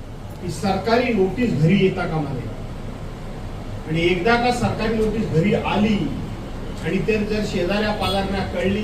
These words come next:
नात्या गोत्यामध्ये कळली, सगळ्या सोयऱ्यामध्ये कळली तर आपली खूप मोठी इज्जत गेली. आपण वाडवडिलाच्या किंवा पूर्वजाच्या नावाला आपण कळंक लावला, बट्टा लावला,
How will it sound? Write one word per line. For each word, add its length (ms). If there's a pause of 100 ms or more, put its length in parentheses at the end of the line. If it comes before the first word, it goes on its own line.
नात्या 320
गोत्यामध्ये 600 (120)
कळली, 420
सगळ्या 300
सोयऱ्यामध्ये 500 (140)
कळली 320 (880)
तर 80
आपली 300 (160)
खूप 300
मोठी 200
इज्जत 480
गेली. 400 (2000)
आपण 320
वाडवडिलाच्या 800
किंवा 260
पूर्वजाच्या 600 (500)
नावाला 360
आपण 280 (100)
कळंक 400
लावला, 300 (100)
बट्टा 360
लावला, 380